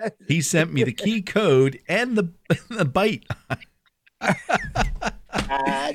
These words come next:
Speaker 1: He says, "So if something catastrophic happens, like all the keys disappear from the planet, you can recreate it for these two codes." And I went, "Thanks." <laughs>
Speaker 2: God almighty.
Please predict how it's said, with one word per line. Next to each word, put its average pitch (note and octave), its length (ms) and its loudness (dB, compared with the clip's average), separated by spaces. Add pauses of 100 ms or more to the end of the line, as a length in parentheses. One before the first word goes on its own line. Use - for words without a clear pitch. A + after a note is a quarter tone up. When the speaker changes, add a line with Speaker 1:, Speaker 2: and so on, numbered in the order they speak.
(140)
Speaker 1:
He F#3+ 160 -2
says, D#3 220 -2
"So G3+ 160 0
if F3 60 -4
something A3+ 280 -4
catastrophic D3+ 680 -2
happens, A#2 420 0
like F2 120 2
all F#2 140 4
the G#2 80 0
keys G#2 240 2
disappear G#2 380 -2
from G2+ 160 -4
the F2+ 60 -2
planet, G#2+ 420 -2
you G#2 120 -2
can F#2 140 -2
recreate F2 460 -4
it E2 80 -12
for E2 80 -16
these D#2+ 240 -8
two F2 200 -6
codes." E2+ 340 -4
And E2 80 -8
I - 40 -8
went, D#2 120 -10 (400)
"Thanks." C#4+ 500 2 (100)
<laughs> - 100 -8 (1700)
Speaker 2:
God A#2 500 0
almighty. C3+ 480 -2